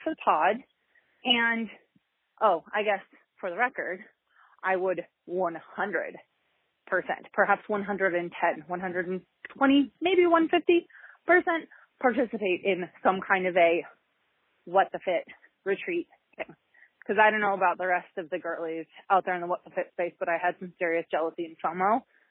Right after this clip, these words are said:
of the adventures that you guys were having in Hocking Hills. Was I jealous of you slipping and sliding and falling on that hike?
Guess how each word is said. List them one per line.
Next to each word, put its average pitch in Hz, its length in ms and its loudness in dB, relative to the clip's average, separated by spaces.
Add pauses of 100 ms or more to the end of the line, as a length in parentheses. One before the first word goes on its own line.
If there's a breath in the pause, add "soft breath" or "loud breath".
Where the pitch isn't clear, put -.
(140)
of 196 160 4
the 185 100 4
adventures 165 460 -2
that - 140 -8
you 170 80 -2
guys 151 220 -2
were 156 100 -10
having 127 300 -4
in 175 80 -14
Hocking 160 320 -14
Hills. - 260 -10 (380)
Was 185 240 2
I 170 120 6
jealous 175 360 4 (160)
of 175 100 -10
you 170 440 -2 (560 soft breath)
slipping 175 300 0
and 165 120 -12
sliding 156 320 0
and - 120 -14
falling 262 500 4 (260 loud breath)
on 294 120 -4
that 311 160 2
hike? 311 320 0